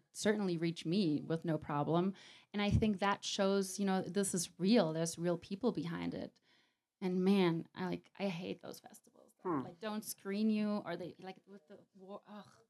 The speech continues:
Speaker 1: like, that is, like, also horrible for us 'cause we try so hard to
Speaker 2: Yeah.
Speaker 1: make, like, your movie great and give it a great platform. And of course, great research. Hello, Movie Maker. You know, they have this fifty list,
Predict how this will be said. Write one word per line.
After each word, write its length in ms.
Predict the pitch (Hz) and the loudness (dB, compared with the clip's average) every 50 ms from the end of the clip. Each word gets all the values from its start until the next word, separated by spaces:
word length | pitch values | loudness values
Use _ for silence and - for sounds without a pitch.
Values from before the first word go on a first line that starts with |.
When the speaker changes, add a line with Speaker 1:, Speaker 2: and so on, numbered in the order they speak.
| _ 202 | _ -20
Speaker 1:
like, 120 | 196 175 _ _ _ _ _ - | -20 -20 _ _ _ _ _ -8
that 200 | 233 240 262 254 - _ _ - 226 | -6 -6 -6 -6 -8 _ _ -16 -16
is, 140 | 226 - - | -16 -14 -14
like, 160 | 214 202 - _ | -18 -18 -18 _
also 240 | - 226 226 - 226 | -14 -14 -14 -12 -12
horrible 320 | 214 208 220 220 208 214 220 | -10 -8 -6 -6 -6 -6 -8
for 140 | - - | -6 -4
us 240 | - - - - - | -2 -2 -2 -2 -4
'cause 180 | - - 208 202 | -4 -2 0 4
we 100 | 226 240 | 4 2
try 280 | 240 - - 202 240 | 2 0 -2 -2 -2
so 220 | 254 - - 220 208 | -2 -2 -4 -6 -6
hard 460 | - - - 247 277 302 269 247 - | -6 -8 -10 -4 -2 -2 -2 -2 -4
to 280 | - 220 208 196 185 180 - | -6 -6 -4 -4 -4 -6 -6
Speaker 2:
Yeah. 120 | 131 120 - _ _ _ _ - | -8 -8 -8 _ _ _ _ -2
Speaker 1:
make, 560 | 202 208 214 240 285 311 233 - _ - - _ _ _ _ _ _ - 196 | 2 4 6 6 6 6 4 2 _ -14 -20 _ _ _ _ _ _ -12 -8
like, 200 | 196 185 180 - _ _ _ _ _ - | -6 -6 -8 -8 _ _ _ _ _ -14
your 320 | 190 196 196 190 180 185 | -8 -4 -4 -4 -2 -2
movie 340 | 190 196 208 233 240 226 226 | 0 2 4 4 4 4 2
great 400 | - - 170 165 220 269 294 254 | 2 0 -4 -4 -2 -2 -2 -2
and 260 | 208 190 196 190 175 | -4 -4 -6 -6 -6
give 160 | 170 214 202 220 | -6 -6 -6 -6
it 80 | 208 | -6
a 40 | 208 | -6
great 260 | 202 - 190 180 - | -6 -6 -6 -6 -6
platform. 520 | - - 214 - - - - 202 185 180 180 | -8 -6 -6 -6 -6 -6 -4 -2 -2 0 0
And 100 | 202 208 | 0 -2
of 160 | - 175 - | -2 -4 -6
course, 400 | - - - 285 311 214 190 196 | -6 -2 2 4 4 4 4 0
great 320 | - - 175 190 233 - - | -2 -4 -4 -4 -4 -2 0
research. 540 | 185 262 277 - - 196 175 175 175 - | 0 0 0 0 -2 -2 -2 -4 -4 -6
Hello, 320 | - 180 180 214 233 220 196 | -8 -6 -4 -2 0 0 2
Movie 280 | 196 208 208 220 247 | 0 0 -2 -2 -2
Maker. 540 | 226 190 165 165 160 - 170 170 180 202 220 _ _ _ _ _ _ _ _ - | -4 -4 -6 -8 -12 -14 -14 -12 -12 -12 -14 _ _ _ _ _ _ _ _ -12
You 80 | 196 | -10
know, 280 | 185 165 165 170 185 196 | -8 -6 -6 -6 -6 -8
they 100 | 196 190 | -8 -10
have 220 | 175 180 175 170 - | -10 -10 -10 -10 -10
this 140 | 190 196 | -10 -10
fifty 380 | - - - 190 190 - 196 185 | -10 -12 -14 -12 -8 -4 -4 -2
list, 440 | 170 180 185 190 190 - - - | -2 0 -2 -2 -4 -6 -12 -16